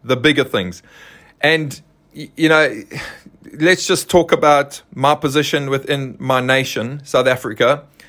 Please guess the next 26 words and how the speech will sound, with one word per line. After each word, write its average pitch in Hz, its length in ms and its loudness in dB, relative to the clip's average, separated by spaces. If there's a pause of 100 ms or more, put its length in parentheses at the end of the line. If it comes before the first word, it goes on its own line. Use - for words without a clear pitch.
(320)
And, 127 540 -2 (680)
you - 120 -4
know, 143 140 4
being 165 260 0
around 156 440 4
people, 143 500 -2 (120)
you 127 100 -8
get 190 300 2
to 156 440 0 (500)
kind - 180 -2
of 160 80 2
figure 165 300 4
out 151 180 2
where 139 140 6
their 127 160 0
hearts 143 440 0
are 160 100 2
at - 360 -2
and 131 160 -4
where 139 120 4
their 135 120 0
thought 151 380 0
<laughs> - 80 0
processes 143 560 0
are 117 140 -2
at. - 220 -2